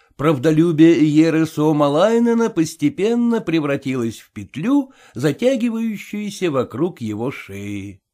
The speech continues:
Его заклеймили как антипатриота, как опасного фантазера, для которого самым разумным было бы помалкивать, а ещё лучше расстаться с родиной.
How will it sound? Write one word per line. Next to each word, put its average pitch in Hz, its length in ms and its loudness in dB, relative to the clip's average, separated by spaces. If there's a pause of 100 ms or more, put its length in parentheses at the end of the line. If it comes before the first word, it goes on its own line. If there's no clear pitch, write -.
(360)
Его 139 360 2
заклеймили 143 800 0
как 123 300 -4
антипатриота, 131 1120 -2 (260)
как 156 280 -2
опасного 117 600 -2
фантазера, 139 840 -2 (280)
для 151 180 0
которого 285 540 0
самым 175 420 0
разумным 135 600 2
было 127 220 0
бы 104 140 -4
помалкивать, 254 840 0
а 254 80 -2
ещё 226 440 -6
лучше 254 560 -6
расстаться 160 760 -4
с 160 120 -16
родиной. 101 720 -10